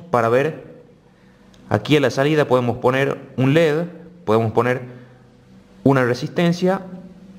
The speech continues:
y vamos a poner un led para así que nos indique que está activada o prendida.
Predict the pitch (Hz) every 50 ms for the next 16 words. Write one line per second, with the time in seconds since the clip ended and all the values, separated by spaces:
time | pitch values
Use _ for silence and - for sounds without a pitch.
0 | - - - - - - - - - - - - - - - - - - - 120
1 | 117 123 127 120 - 107 - - 120 127 131 135 151 - - - - - - -
2 | - - - - - - 135 143 147 151 160 165 160 147 120 113 107 - 139 147
3 | - - - - - - _ - 113 113 113 104 - - - - - 107 120 120
4 | 117 - 131 135 131 151 139 - - 147 - - - - - - - - - -
5 | - - - - - - - - - - - - - - - - - - - -
6 | - - - - - - - - - - - - - - - - - - - -
7 | - - - - - - - - - 113 117 127 - - - - 104 98 - 117
8 | 117 117 120 120 123 131 135 123 - - 98 - - 104 104 104 104 95 92 85
9 | - -